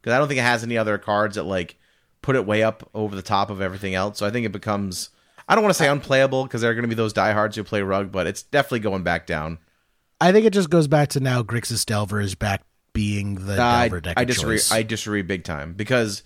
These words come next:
Speaker 1: if you remember before Wrenn and Six was, was released,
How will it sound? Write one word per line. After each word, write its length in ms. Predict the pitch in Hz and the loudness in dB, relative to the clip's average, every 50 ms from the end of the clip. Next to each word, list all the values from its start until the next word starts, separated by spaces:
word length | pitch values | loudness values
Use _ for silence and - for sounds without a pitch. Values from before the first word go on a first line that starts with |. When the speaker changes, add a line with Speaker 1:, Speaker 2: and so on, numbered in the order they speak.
| - - - - - | -20 -20 -20 -12 -4
Speaker 1:
if 140 | - 135 131 | -4 -2 0
you 80 | 190 214 | 2 2
remember 320 | 196 160 160 160 147 123 | 4 4 4 2 2 0
before 500 | 117 113 104 - - 127 127 131 127 123 | 0 -2 -4 -2 0 2 2 2 2 2
Wrenn 220 | 110 107 113 117 | 2 0 0 0
and 80 | 117 110 | 0 -2
Six 220 | - - 113 - | -2 -6 -6 -4
was, 380 | - 110 104 98 95 101 92 - | -4 -4 -4 -4 -4 -6 -6 -6
was 260 | - 110 110 110 98 | -4 -2 -2 -2 -2
released, 460 | 95 92 92 95 104 127 123 - - | -2 -2 0 0 0 0 -2 -6 -10